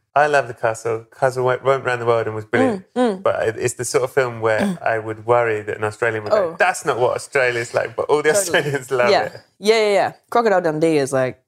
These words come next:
Speaker 1: Yeah.
Speaker 2: "That's not what Australia," <laughs> not that I've, to be honest, never seen the film.
Speaker 1: Okay.
Speaker 2: But pff,
Speaker 1: You can tell.
Speaker 2: The Castle is just so good.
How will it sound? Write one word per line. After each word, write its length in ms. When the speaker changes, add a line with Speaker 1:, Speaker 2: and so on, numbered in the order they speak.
Speaker 1:
Yeah. 320
Speaker 2:
"That's 200
not 120
what 100
Australia," 560
<laughs> 120
not 140
that 100
I've, 240
to 60
be 100
honest, 320
never 180
seen 160
the 60
film. 220
Speaker 1:
Okay. 360
Speaker 2:
But 320
pff, 280
Speaker 1:
You 120
can 180
tell. 280
Speaker 2:
The 80
Castle 640
is 220
just 240
so 240
good. 400